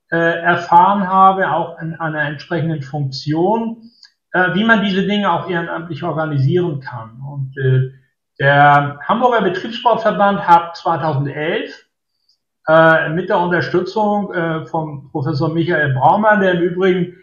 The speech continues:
Grund dafür ist, dass ich hier aktiv mitmache. Wir sind seit damals, äh, sehr eng befreundet. Ähm, wir haben zweitausendelf den ersten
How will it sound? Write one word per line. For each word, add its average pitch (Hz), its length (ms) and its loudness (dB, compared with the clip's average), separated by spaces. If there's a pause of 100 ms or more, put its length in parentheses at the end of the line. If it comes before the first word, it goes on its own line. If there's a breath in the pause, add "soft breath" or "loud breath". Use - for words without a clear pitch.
(120 loud breath)
Grund 180 240 0
dafür 180 320 4
ist, 180 220 -2
dass 170 140 -6
ich 165 120 -6
hier 165 140 0
aktiv 147 380 -6
mitmache. 185 640 -6 (320)
Wir 151 100 -6
sind 175 220 2
seit 160 320 4
damals, 175 640 4
äh, 156 340 -2
sehr 175 180 2
eng 185 180 -4
befreundet. 190 540 -2 (720)
Ähm, 185 640 2 (560)
wir 156 160 2
haben 208 200 6
zweitausendelf 196 760 0
den 165 180 -4
ersten 208 680 -2